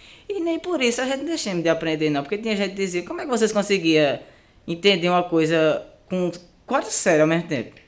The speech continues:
Eu digo, "Não, normal." Ela passava uma atividade pra uns, pra outro e pra outro. A gente se dividia, a gente sabia fazer a, fazer a parceria tudinho. Até hoje ninguém, ninguém sai daí sem saber das coisas, né?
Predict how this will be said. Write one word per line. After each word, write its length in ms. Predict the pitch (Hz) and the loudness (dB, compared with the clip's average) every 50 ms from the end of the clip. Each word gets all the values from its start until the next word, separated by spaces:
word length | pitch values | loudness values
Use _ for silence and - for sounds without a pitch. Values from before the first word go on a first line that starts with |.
| _ _ _ _ _ _ _ - | _ _ _ _ _ _ _ -12
Eu 80 | - | -8
digo, 160 | 415 440 440 453 1047 960 762 | -8 -8 -8 -6 -4 -2 0
"Não, 300 | - 339 349 214 277 - - 719 - | 2 2 2 0 -2 -6 -10 -10 -6
normal." 760 | 262 359 415 - - - 196 156 151 180 302 - - - - _ _ _ _ - | -4 -4 -6 -4 0 2 4 4 4 2 0 -4 -10 -20 -20 _ _ _ _ 2
Ela 200 | - 208 202 202 | 4 4 4 6
passava 320 | 208 208 202 208 208 202 | 6 4 4 6 4 4
uma 20 | 202 | 4
atividade 480 | 202 214 208 202 196 180 190 185 185 | 4 0 -2 0 0 2 2 0 2
pra 140 | - 208 190 | 2 2 2
uns, 220 | 185 196 247 294 - | 2 2 -2 -6 -4
pra 220 | - 214 196 180 | 0 2 2 4
outro 180 | 180 220 247 - | 2 2 0 -4
e 40 | - | -6
pra 140 | 403 415 427 | -8 -8 -2
outro. 280 | - 175 156 180 175 - - - _ _ | 0 2 2 2 0 -4 -16 -20 _ _
A 80 | - 233 | -2 -2
gente 140 | 262 254 262 | -2 -2 -4
se 60 | 254 | -6
dividia, 400 | 262 285 339 440 427 - 165 175 | -6 -4 -4 -4 -2 0 2 2
a 20 | 214 | 2
gente 120 | 269 269 - | 2 -2 -6
sabia 360 | - - - - 202 190 185 180 | -10 -10 -6 -2 0 0 0 2
fazer 500 | 185 175 147 143 143 139 135 131 123 117 | 2 2 2 2 2 0 0 0 -2 -2
a, 120 | 110 95 - - _ _ _ _ - - _ _ _ _ _ | -4 -8 -12 -16 _ _ _ _ -20 -20 _ _ _ _ _
fazer 200 | - 156 147 160 | -2 0 2 2
a 60 | 151 | 2
parceria 480 | 156 151 147 151 156 147 143 143 143 143 | 2 0 0 0 0 0 2 0 -2 -2
tudinho. 320 | - 156 151 160 175 208 | -2 -4 -2 -2 -4 -6
Até 240 | 285 - - - 185 | -8 -6 -2 0 0
hoje 200 | 180 202 233 311 | 2 2 2 0
ninguém, 720 | 294 330 311 320 320 185 170 165 151 147 127 127 127 - - - _ _ _ _ _ _ _ _ - - - - | 0 -2 -2 -2 -2 0 2 2 2 0 -2 -4 -8 -12 -16 -20 _ _ _ _ _ _ _ _ -20 -20 -12 -8
ninguém 180 | 151 147 151 151 | -4 -2 -2 -2
sai 220 | 147 - - 143 139 | -2 0 -2 0 0
daí 220 | 143 135 131 131 | 0 0 0 -2
sem 140 | 127 131 143 | -2 -4 -6
saber 400 | 127 - 143 131 120 107 113 117 117 | -4 -2 0 0 0 -2 -2 -4 -2
das 200 | 123 120 117 - | -4 -4 -4 -4
coisas, 180 | 120 120 120 | -6 -6 -6
né? 300 | 117 107 110 123 - - | -6 -8 -8 -10 -10 -14